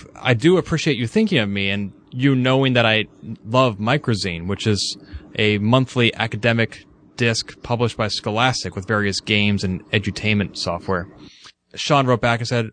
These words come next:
"Okay, well, how about this auction that's going on live now?" And he sent me a link, and it was for five issues or five volumes of Microzine, and I briefly looked at it and I said, "Okay, I am missing three or four of those," and it has a buy it now price of,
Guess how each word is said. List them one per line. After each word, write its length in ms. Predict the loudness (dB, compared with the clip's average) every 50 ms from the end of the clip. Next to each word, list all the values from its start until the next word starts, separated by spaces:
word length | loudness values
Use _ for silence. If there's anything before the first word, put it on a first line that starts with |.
| -2 -2
"Okay, 280 | 0 0 2 0 0
well, 180 | 2 0 0 2
how 120 | 2 2
about 200 | 2 2 2 0
this 200 | 0 -2 0 0
auction 260 | -2 -4 -4 -4 -6
that's 120 | -8 -6 -2
going 160 | -2 0 0
on 160 | 0 0 0
live 260 | 2 2 2 0 0
now?" 360 | 0 0 2 2 2 0 0 -2
And 160 | -4 -6 -8 -12 -14 -10
he 80 | -6 -6
sent 180 | -4 -4 -2 -2
me 60 | 0
a 80 | 0 0
link, 280 | 2 0 0 0 0 0
and 100 | 0 0
it 20 |
was 120 | 0 -2 -2
for 120 | -6 -8
five 560 | -6 -2 0 0 2 2 2 0 -2 -6 -14 -20 -14 -8
issues 500 | -6 -4 -4 -2 -2 0 0 0 -2 -2
or 200 | -2 -2 -2 -2
five 360 | -4 -2 -2 0 2 2 0 0
volumes 540 | 0 2 2 2 2 2 2 0 0 -2
of 80 | -2 -2
Microzine, 500 | -2 -2 -2 -2 -2 -4 -2 -2 -2 0
and 220 | 0 -2 -2 -4 -6 -12 -20 -20 -20 -20 -20 -20 -20 -20 -20 -18 -8 -2
I 120 | -2 2
briefly 340 | 4 4 2 4 2 2 4
looked 220 | 4 4 2 2
at 80 | 2 0
it 20 |
and 80 | 2 0
I 40 | 0
said, 180 | 0 -2 -2 -2
"Okay, 400 | -2 -4 -2 0 0 0 -2 -2 -2
I 380 | -2 0 0 0 -2 -2 -6 -6 -4
am 200 | -2 0 0 0
missing 460 | 0 0 -2 -2 -2 -2 -2 -4 -6 _ _ _ _ _ -20 -14
three 220 | -4 0 2 4 4
or 80 | 4 2
four 340 | 0 0 0 2 4 4 2
of 100 | 2 0
those," 340 | -2 -2 -2 -2 -2 -2 -2
and 200 | -2 -2 -4 -4
it 100 | -4 -4
has 180 | -2 -2 -4
a 40 | -4 -2
buy 240 | 0 2 2 2
it 80 | 2 2
now 240 | 0 0 2 2 0
price 440 | -2 -2 -2 0 0 0 0 0 0
of, 340 | -2 -2 -2 -4 -8 -16